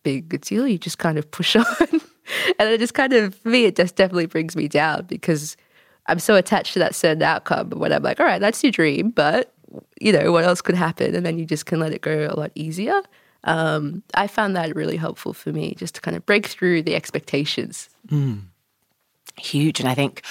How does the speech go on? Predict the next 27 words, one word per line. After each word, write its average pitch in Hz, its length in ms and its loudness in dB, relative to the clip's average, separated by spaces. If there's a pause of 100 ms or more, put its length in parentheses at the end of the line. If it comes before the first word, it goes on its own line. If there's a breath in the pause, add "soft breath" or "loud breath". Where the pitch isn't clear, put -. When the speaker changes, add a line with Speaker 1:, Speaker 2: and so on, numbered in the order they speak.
(200 loud breath)
Speaker 2:
so - 180 0
many 131 260 4
of 127 60 2
us 123 180 -2
are 143 40 -4
still 151 360 2
working 127 360 2
on 117 120 2
breaking 117 360 0
through 120 180 0
those 117 220 2
expectations 120 920 -2
and 113 220 -2 (480 loud breath)
on, 127 460 2
you 143 120 2
know, 131 180 2
even 202 360 2 (120)
trying 123 340 0
to 120 60 -2
figure 120 440 -2
out - 260 0 (460)
what 117 380 -4
they 110 180 -2
are, - 320 0
like 127 200 -4
what, 135 220 0
what, 131 560 0